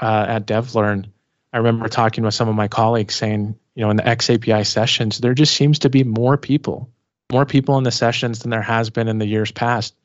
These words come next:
And I think it's gaining some traction, and, and Storyline's adoption of it will ev-, push it even further,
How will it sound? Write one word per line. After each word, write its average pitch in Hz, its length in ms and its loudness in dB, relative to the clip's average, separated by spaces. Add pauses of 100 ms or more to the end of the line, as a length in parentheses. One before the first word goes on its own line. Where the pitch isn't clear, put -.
(380)
And 120 80 2
I 117 80 2
think 147 180 0
it's 139 160 -2
gaining 127 400 0
some 117 240 -4
traction, 117 580 -2
and, 107 360 -4
and 113 140 -2
Storyline's 117 760 2
adoption 113 500 0
of 107 160 0
it 107 260 0
will 110 420 2
ev-, 117 260 -4
push 131 200 2
it - 80 2
even 110 160 0
further, 113 480 0